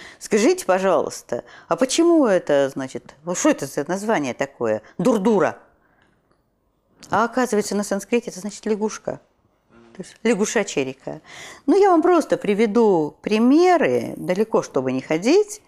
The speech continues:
вот, и долго, чтобы не распространяться, и так достаточно много времени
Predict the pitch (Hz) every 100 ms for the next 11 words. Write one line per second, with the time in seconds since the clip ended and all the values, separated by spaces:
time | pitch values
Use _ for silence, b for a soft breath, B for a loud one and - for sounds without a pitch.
0 | b b b b b b 151 147 143 -
1 | 160 170 220 143 131 - 147 123 120 117
2 | 107 - 120 - 135 226 359 - 117 -
3 | 123 123 - 107 - - 101 107 107 110
4 | 220 302 302 294